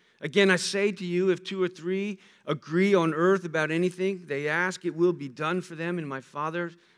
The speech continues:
by my Father in heaven. For where two or three are gathered in my name, there I am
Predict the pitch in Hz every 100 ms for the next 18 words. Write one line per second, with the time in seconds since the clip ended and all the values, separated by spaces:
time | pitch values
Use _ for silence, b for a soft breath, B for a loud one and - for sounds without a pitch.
0 | b 135 139 131 156 156 175 151 131 143
1 | 175 175 - _ _ _ _ _ _ -
2 | 139 147 - 196 185 185 170 190 165 135
3 | 160 170 185 165 151 143 139 151 170 175
4 | 139 156 165 151 151 143 139 143 131 123